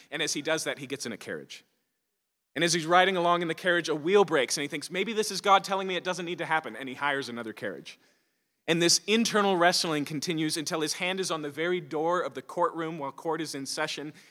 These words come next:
and he says, "That's it, I'm going home," and he throws open the door, and he says, "I know that that man is innocent 'cause I am Jean Valjean." That's the power of grace, right? The wrestling is there, the fighting is there, but now something else is there too, and we call it victory.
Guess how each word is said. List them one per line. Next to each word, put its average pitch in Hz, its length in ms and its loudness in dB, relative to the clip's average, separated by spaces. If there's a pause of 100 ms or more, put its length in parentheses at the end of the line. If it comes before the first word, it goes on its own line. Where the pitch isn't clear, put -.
and 143 80 -8
he 143 60 -6
says, 139 340 -6 (240)
"That's 147 300 -2
it, 196 240 2
I'm 151 160 -2
going 143 240 0
home," 165 320 -2
and 131 120 -12
he 120 60 -10
throws 170 380 -4
open 156 240 -4
the 139 80 -4
door, 135 240 2
and 127 80 0
he 123 40 0
says, 120 220 -2
"I 117 120 -2
know 131 200 -2
that 127 140 -14
that 120 120 0
man 117 200 -4
is 107 160 -6
innocent 101 340 -6
'cause - 140 -14
I 92 120 -8
am 90 80 -8
Jean 87 220 -10
Valjean." 78 420 -12 (1700)
That's 160 340 2
the - 120 -2
power 139 420 2
of 110 100 -4
grace, - 500 -2 (1080)
right? 90 240 -10 (300)
The 170 80 6
wrestling 170 580 6
is 123 160 -4
there, 123 380 0
the 139 80 -4
fighting 196 460 2
is 160 120 0
there, 131 180 2
but 127 140 -4
now 147 160 -4
something 147 380 -8
else 135 240 -4
is 120 100 -8
there 107 160 -6
too, 117 240 -8
and 101 80 -8
we 98 80 -12
call 95 220 -14
it - 120 -18
victory. - 440 -20